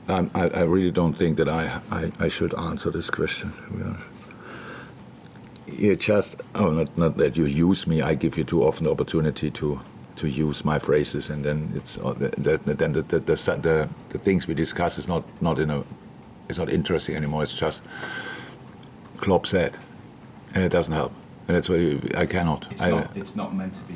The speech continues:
Speaker 2: like that. I'm just, I, I
Speaker 1: But it will be used like that. We agree? Uh, what I say now is Klopp says, and with the problem we all see every day, pretty much, whenever we watch a game, we think, "Okay, how is that possible?"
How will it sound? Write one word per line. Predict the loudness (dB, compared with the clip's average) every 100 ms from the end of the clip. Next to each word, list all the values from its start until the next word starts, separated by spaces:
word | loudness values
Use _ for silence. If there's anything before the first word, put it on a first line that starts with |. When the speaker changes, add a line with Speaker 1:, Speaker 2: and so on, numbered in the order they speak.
| -12
Speaker 2:
like | -14 -16
that. | -18 -16 -14
I'm | -12
just, | -12 -10 -12
I, | -10 -12
I | -2
Speaker 1:
But | 2
it | 4
will | 6 4
be | 4
used | 2 2 0 -2
like | -2 -2
that. | -4 -6 -16 -20 -20 -20 -20 -20 -20 -20 -12 0
We | 2
agree? | 6 6 4 0 -18 -20 -20 -20 -20 -20 -6
Uh, | 2
what | 4
I | 4 4
say | 4 4
now | 4 4 4
is | 0
Klopp | -2 2 4 4 2
says, | 0 2 0 -2
and | 0 0 2
with | 2
the | 2
problem | 0 2 2 4 4
we | 4
all | 4 2
see | 2 2 4 4 0 -16 -20 -18 -20 -8 2
every | 2 4 2
day, | 6 6 6 2 -6 -20 -20 -2
pretty | 2 4
much, | 4 2 0 -6 -12 -18 -18 -16 -16 -18 -20 -4
whenever | 2 4 6
we | 6
watch | 4 2
a | 4
game, | 4 4
we | 2
think, | 0 2
"Okay, | 2 0 0
how | 0
is | 0
that | 0 0
possible?" | 0 0 -2 -6